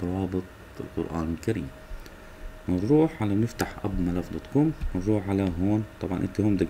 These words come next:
تسجل فيه إذا بتحب، أنا ما مسجل فيه، تعمل هون تشوز فايل، سواء كنت من الموبايل أو من ال-، من المتصفح. نحط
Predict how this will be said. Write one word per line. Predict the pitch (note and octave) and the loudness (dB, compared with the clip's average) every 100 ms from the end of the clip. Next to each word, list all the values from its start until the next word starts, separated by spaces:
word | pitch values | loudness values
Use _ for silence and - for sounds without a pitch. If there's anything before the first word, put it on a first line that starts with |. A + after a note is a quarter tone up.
| - | -2
تسجل | - F#2+ F2+ | -2 0 2
فيه | D#2 - D#2 | -2 0 0
إذا | E2 | 0
بتحب، | E2 - - - | -4 -2 -4 -4
أنا | G2+ G2 | -4 0
ما | F#2 | 2
مسجل | E2+ - D#2+ E2 | 0 0 0 0
فيه، | E2 - C3+ E3+ - - - - - - | -2 2 2 2 -4 -16 -18 -18 -10 0
تعمل | B2 C3 B2+ | 4 6 4
هون | G2+ G#2 G#2+ - - - | 4 2 0 -2 -8 -4
تشوز | - F2 F2+ | 0 2 0
فايل، | - - - - - - - - - - - - - - - - - - - - - - - - - - - - - - - - - - - - - | -4 -4 -4 -10 -16 -16 -16 -18 -18 -18 -18 -18 -18 -18 -18 -18 -18 -18 -18 -18 -18 -16 -14 -12 -14 -18 -18 -10 -8 -8 -12 -14 -16 -16 -16 -16 -14
سواء | - G2 G#2+ - F2 - | -4 0 2 2 -2 2
كنت | G#2+ G2 | 0 2
من | G2+ | 2
الموبايل | B2+ A#2 A#2 A#2 A2 G2 - | 4 4 4 2 2 0 2
أو | B2 | 2
من | A#2+ A2 G#2+ G#2+ C3 C#3+ - - - - F2+ | 4 2 0 0 -4 -12 -12 -12 -14 -10 -2
ال-، | F2 E2+ E2 D#2+ D#2+ D#2 - - - - - - - - - - - - - - - - - - - | 0 0 0 -2 -4 -6 -8 -12 -14 -8 -8 -8 -10 -12 -14 -14 -16 -16 -16 -18 -18 -18 -18 -18 -4
من | G#2 F#2 F2 E2+ E2+ E2 D2 - - | 2 4 4 2 0 -2 -4 -6 -4
المتصفح. | F2 F2+ - - - - - | -2 -2 -4 -12 -14 -8 -2
نحط | G#2 | -2